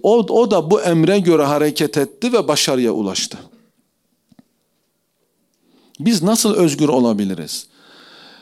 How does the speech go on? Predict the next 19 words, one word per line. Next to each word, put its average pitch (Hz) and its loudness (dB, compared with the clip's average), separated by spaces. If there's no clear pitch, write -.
Dolayısıyla 170 2
bu 185 2
hareket 196 2
metoduna 151 0
uymak 175 2
farzdır. 190 -2
Bu 196 0
hareket 185 0
metoduna 160 0
uymayanlar 190 2
farzı 185 0
terk 226 -2
etmiş 185 -2
olurlar. 185 -2
Kafamıza 240 0
göre 185 2
namaz 220 2
kılabilir 202 0
miyiz? 220 0